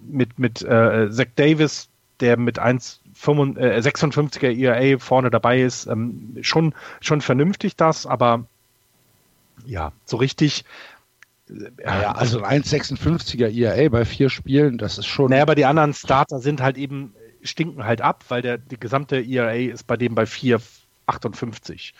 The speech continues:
Speaker 1: Und, ähm, da muss man schon gucken, ob man dann gerade gegen das Pitching der Dodgers, äh, äh, Dodgers natürlich und auch der, gerade in der eigenen Division der Cubs dagegen anhalten kann.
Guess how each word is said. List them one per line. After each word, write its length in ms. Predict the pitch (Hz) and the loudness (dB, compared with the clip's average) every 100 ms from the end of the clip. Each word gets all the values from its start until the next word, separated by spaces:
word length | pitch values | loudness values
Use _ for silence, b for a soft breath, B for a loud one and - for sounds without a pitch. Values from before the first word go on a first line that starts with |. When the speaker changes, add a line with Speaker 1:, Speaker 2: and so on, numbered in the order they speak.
| B B B | B B B
Speaker 1:
Und, 460 | 120 117 117 - - | -4 -4 -6 -8 -4
ähm, 240 | 110 113 | -2 2
da 120 | 120 | 2
muss 340 | 123 131 - 139 | 2 0 0 0
man 180 | 131 | 0
schon 300 | 135 - 127 | 0 -2 -2
gucken, 400 | - 185 - 185 | 0 0 0 -6
ob 200 | 170 143 | -4 -2
man 160 | 147 131 | 0 2
dann 380 | 123 131 143 139 B B B B _ - | 2 2 0 -6 B B B B _ -2
gerade 360 | 127 143 190 | 2 4 2
gegen 200 | 180 185 | -4 -8
das 140 | 175 - | -8 -10
Pitching 320 | 175 - 165 | -12 -10 -10
der 120 | 131 | -8
Dodgers, 440 | 139 143 165 147 | -8 -6 -6 -8
äh, 300 | - 135 131 | -2 0 0
äh, 200 | 127 120 | -4 -6
Dodgers 380 | 120 - 233 202 | 0 0 2 -2
natürlich 380 | 123 - 165 165 | -4 -6 -8 -6
und 100 | 123 | -8
auch 160 | - - | -8 0
der, 240 | 123 123 | 2 2
gerade 480 | 123 - - 120 131 | 0 -8 0 4 4
in 100 | 120 | 2
der 120 | 113 | 0
eigenen 260 | 120 127 117 | 0 0 -2
Division 380 | 120 110 123 | -4 -4 -2
der 80 | 113 | 0
Cubs 340 | - - - - | 0 0 -2 -2
dagegen 540 | 117 120 120 123 123 | 2 2 0 -4 0
anhalten 560 | 113 131 110 107 104 98 | 0 0 2 0 0 -8
kann. 300 | 92 87 | -6 -8